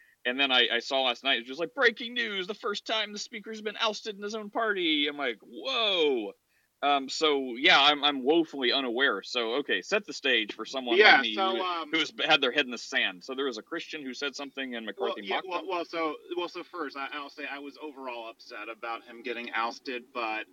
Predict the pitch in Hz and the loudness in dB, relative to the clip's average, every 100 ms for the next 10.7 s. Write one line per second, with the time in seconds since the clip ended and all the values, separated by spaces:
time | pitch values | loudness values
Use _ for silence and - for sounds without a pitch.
0 | - 120 113 123 123 - 135 120 117 127 | -6 -4 -4 -8 -10 -8 -10 -6 -4 -2
1 | 117 120 123 127 131 127 135 131 117 - | -2 -2 -4 -4 -4 -4 -2 -4 -6 -6
2 | 123 120 120 110 120 110 101 101 117 127 | -6 -2 -2 -2 -4 -4 -4 -6 -2 -2
3 | 107 131 151 151 156 151 143 - 131 127 | -2 0 4 4 2 -2 -2 0 0 0
4 | 131 127 123 - 143 165 160 - 143 127 | 0 -2 -4 -2 0 4 2 0 -8 -8
5 | 113 - 135 - 131 120 - 104 - 123 | -12 -6 -6 -6 -8 -8 -8 -12 -8 -6
6 | 120 117 - 139 135 123 120 131 113 131 | -6 -8 -4 -2 -2 -6 -10 -10 -12 -10
7 | 113 117 113 113 104 95 - - - - | -10 -8 -6 -4 -6 -10 -18 -20 -16 2
8 | 143 131 123 - 101 - 139 127 117 127 | 4 4 0 -8 -10 -6 -6 -6 -6 -6
9 | 107 - 147 147 139 123 113 104 90 104 | -8 -10 -6 -6 -6 -8 -10 -12 -14 -18
10 | - 147 160 92 82 - | -12 -8 -6 -6 -12 -18